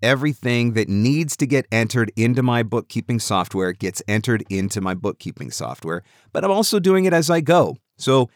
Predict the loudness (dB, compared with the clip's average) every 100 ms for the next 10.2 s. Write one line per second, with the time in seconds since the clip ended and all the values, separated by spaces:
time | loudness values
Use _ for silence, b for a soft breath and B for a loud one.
0 | _ -6 2 4 6 4 2 0 4 4
1 | 4 0 0 -2 -4 -2 0 0 0 2
2 | 2 2 2 2 2 2 0 0 -2 -4
3 | -10 b b b 0 0 -2 -2 -4 -2
4 | 2 2 2 2 4 4 2 -2 -4 -6
5 | -8 -2 -2 -2 -4 -2 -2 -4 0 2
6 | 2 -2 -6 -2 0 0 0 -2 -4 -14
7 | _ _ -4 -4 -2 0 2 2 0 2
8 | 0 0 -2 -4 -4 -2 -2 -2 -6 -8
9 | -10 -8 -8 -12 _ _ _ -2 2 4
10 | 4 2